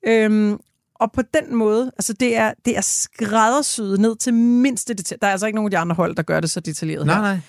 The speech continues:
Speaker 1: Øhm, men det betyder også, opskrifterne, jeg fik jo lov at være med i udviklingsfasen, øh, da de testede opskrifter. Og som kok,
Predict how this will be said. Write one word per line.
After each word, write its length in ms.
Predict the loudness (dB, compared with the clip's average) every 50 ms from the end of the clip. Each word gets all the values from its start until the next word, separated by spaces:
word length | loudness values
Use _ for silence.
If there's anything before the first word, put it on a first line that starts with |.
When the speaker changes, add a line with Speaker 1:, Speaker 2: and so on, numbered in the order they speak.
| _ _ _ _ _ _ _ 0
Speaker 1:
Øhm, 400 | 2 4 4 4 4 2 0 0 -2 _
men 120 | 0 2 2
det 80 | 2
betyder 260 | -2 -2 -2 0 2 0
også, 140 | 0 0 -2
opskrifterne, 760 | -2 -2 -2 -2 -4 -4 -4 -2 -2 0 2 2 2 0 -2 -4 -8 -4 -2
jeg 120 | -2 0
fik 180 | 0 0 2 2
jo 60 | 4
lov 160 | 4 4 2
at 60 | 4 2
være 100 | 2 4
med 180 | 4 4 2 2
i 40 |
udviklingsfasen, 1080 | 2 2 2 4 4 2 0 2 2 2 2 0 0 0 0 0 0 0 0 0 0 0
øh, 380 | 0 0 0 0 0 0 -2 0 0
da 80 | 0
de 120 | 0 0 -4
testede 420 | -4 -4 -4 -4 -2 -2 0 0
opskrifter. 480 | 0 -2 -2 -2 -2 -2 -2 -2 -4 -6 -6 _ _ _ _ _ _ _ _ _ _
Og 100 | -2 -2
som 120 | 0 -2 -6
kok, 360 | -4 -2 -2 -2 -2 -6